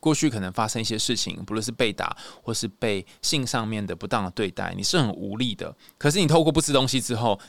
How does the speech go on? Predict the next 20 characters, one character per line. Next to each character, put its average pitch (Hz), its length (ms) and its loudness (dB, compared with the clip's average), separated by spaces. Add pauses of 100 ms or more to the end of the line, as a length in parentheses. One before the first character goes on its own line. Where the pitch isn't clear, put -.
你 127 80 -4
就 160 80 2
可 175 100 2
以 156 60 6
补 120 180 -4
偿 92 220 -2
这 107 100 -2
种 110 120 0
无 95 160 -8
力 117 100 -2
的 110 80 -2
感 85 180 -4
觉， - 200 -12
至 - 120 -2
少 123 140 2
你 98 100 -2
可 104 80 -4
以 110 60 2
掌 98 260 -2
控 107 320 0